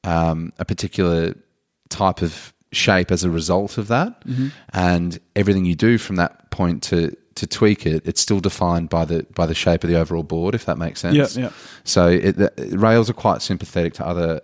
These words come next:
Speaker 1: elements of the board, but some, some broad strokes you'll hear, um, people talking about fifty fifty rails or,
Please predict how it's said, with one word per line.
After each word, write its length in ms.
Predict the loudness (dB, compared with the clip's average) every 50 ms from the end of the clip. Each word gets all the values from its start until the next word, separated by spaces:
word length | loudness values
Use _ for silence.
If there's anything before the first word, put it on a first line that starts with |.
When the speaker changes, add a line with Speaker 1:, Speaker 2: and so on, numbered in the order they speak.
| -8 -10
Speaker 1:
elements 380 | -8 -6 -6 -8 -8 -10 -12
of 60 | -14
the 40 | -12
board, 280 | -10 -10 -10 -10 -8 -8
but 160 | -8 -8 -8 -10 -18 -20 -20 -20 -20 -20 -10
some, 320 | -6 -2 0 0 0 -2 -4 -10 _ -6
some 160 | -2 0 2
broad 280 | 4 4 6 4 4 2
strokes 360 | 2 2 4 4 4 2 0 -2
you'll 100 | -2 0
hear, 400 | 2 4 4 6 6 4 4 2 2
um, 360 | 2 2 2 2 0 -2 -4
people 260 | -4 -4 -4 -4 -4
talking 320 | -2 0 -2 0 -2 -2
about 240 | 0 0 0 0 -2
fifty 240 | -4 -4 -4 -4 -4
fifty 320 | -2 -2 -2 -2 -2 0
rails 600 | 2 4 4 4 4 4 4 2 0 -2 -4 -4
or, 360 | -4 -2 -2 -2 -4 -4 -6